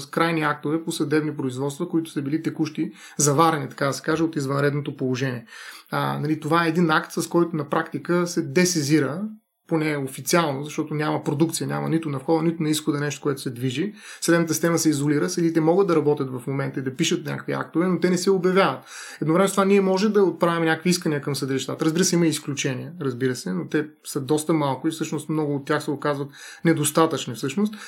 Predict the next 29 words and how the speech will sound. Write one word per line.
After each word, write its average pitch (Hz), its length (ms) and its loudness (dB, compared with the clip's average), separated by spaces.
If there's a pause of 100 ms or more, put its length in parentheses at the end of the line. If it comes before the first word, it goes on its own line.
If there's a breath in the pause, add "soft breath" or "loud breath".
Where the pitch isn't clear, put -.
(240 loud breath)
Но, 170 360 6
а, 160 140 -4
съдиите 190 360 4
могат 160 260 4
да 240 80 6
работят 220 380 2
вътре 180 220 2
в - 40 -4
съдебната 147 440 2
система, 160 300 -2
но 202 140 0
тя 190 160 4
е 196 80 -2
капсулирана. 185 680 4 (560)
Нищо 214 240 6
не 196 100 6
излиза, 208 520 2
нищо 214 200 4
не 196 100 8
влиза. 165 220 2
Ние 196 140 6
можем 190 300 4
да 214 80 4
изпращаме 180 500 0
молби, 147 580 0
искове 160 360 -2
и 135 40 -4
така - 180 -2
нататък. 156 260 0